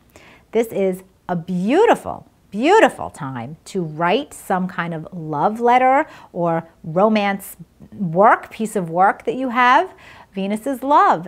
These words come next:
and Mars is sex. If you are interested in any kind of erotica or writing something romantic, you're going to be very pleased with what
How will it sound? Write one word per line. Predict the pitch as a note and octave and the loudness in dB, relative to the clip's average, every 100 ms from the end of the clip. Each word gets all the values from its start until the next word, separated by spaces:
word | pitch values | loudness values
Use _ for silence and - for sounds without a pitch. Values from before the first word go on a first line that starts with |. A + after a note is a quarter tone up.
| - | -6
and | G3 G3 G3 | -4 -4 -4
Mars | F3 F3 A#3 - | -2 0 -2 -2
is | A#3 | -8
sex. | - A#3+ B3 - - - | -4 0 0 0 -10 -12
If | F#3 F3+ | -12 -8
you | F#3 C4 D#4+ E4+ D#4 | -6 -2 0 -2 -2
are | - G#3 G3+ | 0 0 0
interested | A3+ A#3 B3+ - C#4 | -4 -6 -10 -4 -4
in | C4+ F#3+ F3 _ - | -2 -6 -8 _ -4
any | D4 F#4 | -4 -4
kind | - A3+ G#3 | -4 0 0
of | E3+ | -4
erotica | F#3+ E3+ E3 F#3+ A3+ C#4 D4 D4 D#4+ - - - | -6 -6 2 4 4 2 2 4 4 -2 -20 -10
or | - F#3 F3+ - | 0 2 2 0
writing | E3+ F#3 G#3+ C#4 D4 D#4 | 0 2 2 0 -4 -4
something | D4+ D4 D#4 C#4+ | -4 -4 -4 -2
romantic, | B3 A#3+ B3+ C4+ F4 F4 - | 0 0 -2 -2 -4 -4 -6
you're | G#3+ G3 | -6 -4
going | F3 F3 E3+ | -2 -4 -6
to | E3 F3 | -8 -8
be | E3+ | -8
very | D#3+ F#3+ G3+ D#3+ | -4 0 2 0
pleased | - C#3 F#2+ D3 | -6 -16 -16 -16
with | D#3+ - | -18 -10
what | D3+ C#3+ - | -8 -8 -10